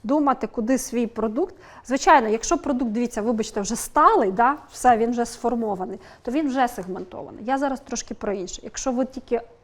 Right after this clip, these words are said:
осмислюєте, з чим іти, або перезапуск проєкту на якісь нові взагалі горизонти, або ще ви себе шукаєте, то ви самі маєте сегментувати себе.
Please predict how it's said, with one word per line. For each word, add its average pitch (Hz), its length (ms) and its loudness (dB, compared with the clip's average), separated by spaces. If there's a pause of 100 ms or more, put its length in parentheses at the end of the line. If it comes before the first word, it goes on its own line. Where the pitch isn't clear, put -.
осмислюєте, 233 920 -4
з - 120 -20
чим 226 260 -4
іти, 220 400 -2 (360)
або 226 220 -2
перезапуск 226 840 2
проєкту 196 560 -4
на 202 140 0
якісь 214 340 -4
нові 220 240 0
взагалі 202 400 -4
горизонти, 196 600 -4
або 220 220 0
ще 247 160 -6
ви 220 100 -2
себе 220 320 -4
шукаєте, 311 680 -4 (400)
то 226 80 -6
ви 247 120 0
самі 285 400 -2
маєте 226 460 -2
сегментувати 202 840 -10
себе. 226 340 -18